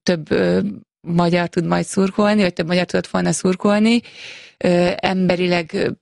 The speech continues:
sajnáltam őket nagyon. Ö, ennek ellenére tényleg azt mondom, hogy egy ilyen foghíjas csapattal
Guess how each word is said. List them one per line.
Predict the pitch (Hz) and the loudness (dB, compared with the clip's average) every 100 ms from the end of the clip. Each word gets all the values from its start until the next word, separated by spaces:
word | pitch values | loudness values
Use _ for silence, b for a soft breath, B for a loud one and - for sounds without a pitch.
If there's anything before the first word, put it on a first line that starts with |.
| _ _ _ _ _ | _ _ _ _ _
sajnáltam | - 190 175 180 180 175 180 | -2 0 2 0 -2 0 0
őket | 175 - 175 | 0 0 -2
nagyon. | 180 175 190 208 220 208 b b b b | 0 0 2 2 0 -4 b b b b
Ö, | 175 | 2
ennek | 175 180 190 190 180 | 2 0 0 -2 0
ellenére | 180 180 180 | 0 2 2
tényleg | 190 185 | 0 0
azt | 170 170 | 0 -4
mondom, | - 180 175 | -2 0 2
hogy | 170 | 2
egy | 175 165 | 0 0
ilyen | 175 | 0
foghíjas | 175 185 - 190 175 170 | -2 -4 -2 0 2 0
csapattal | - - 190 185 - 208 220 233 | -2 -2 -2 -4 -2 0 2 0